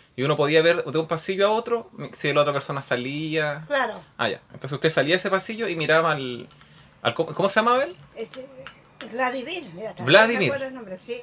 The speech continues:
Speaker 1: Vladimir. Vladimir. Y se miraban nomás.
Speaker 2: Lo miramos por amor platónico, se me hace.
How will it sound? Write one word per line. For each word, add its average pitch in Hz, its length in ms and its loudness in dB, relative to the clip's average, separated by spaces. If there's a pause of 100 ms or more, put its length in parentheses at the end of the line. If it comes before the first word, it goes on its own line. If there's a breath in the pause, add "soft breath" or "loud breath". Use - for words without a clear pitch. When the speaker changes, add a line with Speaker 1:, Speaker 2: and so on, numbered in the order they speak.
Speaker 1:
Vladimir. 135 480 -2 (1040 loud breath)
Vladimir. 117 500 2 (140)
Y 117 80 -8
se 127 120 0
miraban 151 380 8
nomás. 98 240 -4
Speaker 2:
Lo 233 140 -6
miramos 277 480 -4
por 233 120 -8
amor 262 220 -10
platónico, 311 580 -6
se 269 140 -10
me 185 120 -12
hace. - 220 -18